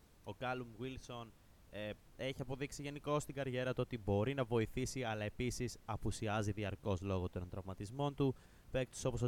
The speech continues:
Jacob Murphy, ο Harvey Barnes, ο οποίο-, οι οποίοι απουσιάζουν. Ένας παίκτης τον οποίο τον αναφέρουμε κάθε φορά που μιλάμε για τη Newcastle, ότι η απουσία του είναι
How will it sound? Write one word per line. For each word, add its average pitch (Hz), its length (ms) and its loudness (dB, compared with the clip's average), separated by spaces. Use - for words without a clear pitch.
Jacob 127 380 0
Murphy, 123 360 -2
ο 95 100 0
Harvey 117 280 -4
Barnes, 123 380 2
ο - 20 0
οποίο-, 110 380 -2
οι 120 100 -2
οποίοι 123 180 -2
απουσιάζουν. 127 720 -2
Ένας 120 200 -2
παίκτης - 200 -2
τον 143 100 0
οποίο 147 160 2
τον 151 160 2
αναφέρουμε 156 420 -8
κάθε 160 420 -4
φορά 107 340 -6
που 107 140 -14
μιλάμε 107 280 -6
για 101 100 -6
τη 107 140 -4
Newcastle, 98 540 -6
ότι 107 200 -6
η - 20 -4
απουσία 104 360 -4
του 110 160 -8
είναι 110 240 -8